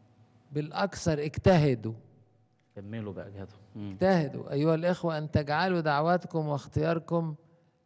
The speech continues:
Speaker 1: ثابتين، لأنكم إذا، إذا فعلتم ذلك
Speaker 2: شرط.
Speaker 1: لن تزلوا أبدًا، لن تزلوا أبدًا.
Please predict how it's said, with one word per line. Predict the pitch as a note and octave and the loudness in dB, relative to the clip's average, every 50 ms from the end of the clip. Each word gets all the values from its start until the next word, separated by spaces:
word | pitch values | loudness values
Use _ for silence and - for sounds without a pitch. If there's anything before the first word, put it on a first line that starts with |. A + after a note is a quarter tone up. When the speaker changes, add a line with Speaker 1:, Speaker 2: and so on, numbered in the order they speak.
| _ _ | _ _
Speaker 1:
ثابتين، | - - - D3 D3 D3 C#3+ C#3+ C#3 C#3 E3 D#3 D3 C3+ A#2 A2 G#2+ G2+ - - - - _ _ _ _ _ _ _ _ _ _ _ _ _ _ _ _ _ _ _ _ _ _ _ _ _ _ _ _ _ - | -10 -4 0 2 2 4 2 2 4 6 6 6 6 4 2 -2 -6 -10 -16 -20 -20 -20 _ _ _ _ _ _ _ _ _ _ _ _ _ _ _ _ _ _ _ _ _ _ _ _ _ _ _ _ _ -8
لأنكم | D3+ D#3 D#3 D#3 D#3+ E3+ F#3 F#3+ F#3 - E3 D#3 D#3 - - | -4 -4 -2 -2 0 0 0 0 0 -2 -4 -4 -6 -6 -2
إذا، | G#3 A#3+ B3+ A#3+ G#3 D#3+ D3+ D3+ C3 A#2+ A2+ G#2+ G#2+ G2+ G#2+ A2 G#2+ - _ _ _ _ _ _ _ _ _ _ _ _ _ - | 2 4 4 4 4 4 2 0 0 0 -4 -6 -8 -10 -14 -16 -16 -18 _ _ _ _ _ _ _ _ _ _ _ _ _ 2
إذا | G#3+ A#3 A#3+ A3+ F#3+ D3 B2 G#2 G#2 G#2+ - - - _ _ _ _ _ _ _ _ _ _ _ _ _ _ _ - | 4 6 6 6 6 4 0 -4 -6 -10 -14 -18 -20 _ _ _ _ _ _ _ _ _ _ _ _ _ _ _ -2
فعلتم | B2+ B2 C3+ E3+ F3 E3+ D3 B2 - C#3 C#3 C#3 | 0 0 2 2 0 0 -2 -4 -4 -4 -4 -4
ذلك | C3 B2 D3 E3 F3 F3+ F#3 F#3+ F#3+ F#3 - - - - - _ _ | -2 0 2 2 2 2 2 0 -2 -4 -8 -18 -20 -20 -20 _ _
Speaker 2:
شرط. | - - A2 G2+ G2+ - - - C#3+ | -14 -12 -12 -12 -12 -16 -18 -12 -8
Speaker 1:
لن | C#3+ D#3 E3 E3 D#3+ - | -6 -4 -4 -4 -2 -2
تزلوا | D3+ C#3+ C3+ C3+ D#3+ E3 E3 D#3+ D3+ D3 D3+ D#3+ | -2 -2 0 0 0 0 0 0 -2 0 0 0
أبدًا، | E3+ F3+ G3 G3 G3 G#3 G#3 G#3 G3 - _ _ _ _ _ _ _ _ _ _ _ _ _ _ _ _ _ _ _ _ _ _ _ _ _ _ _ - | 0 0 0 0 0 -2 -2 -4 -6 -12 _ _ _ _ _ _ _ _ _ _ _ _ _ _ _ _ _ _ _ _ _ _ _ _ _ _ _ -10
لن | C#3 C#3+ C3+ | -8 -8 -6
تزلوا | - C3+ B2 A2+ B2+ D3 C#3 C3+ C3 - - | -6 -4 -2 0 0 0 0 0 -2 -2 -2
أبدًا. | D3+ C#3+ D3+ D3 C3+ D3+ C#3+ C#3 | -2 0 0 0 0 -2 -4 -4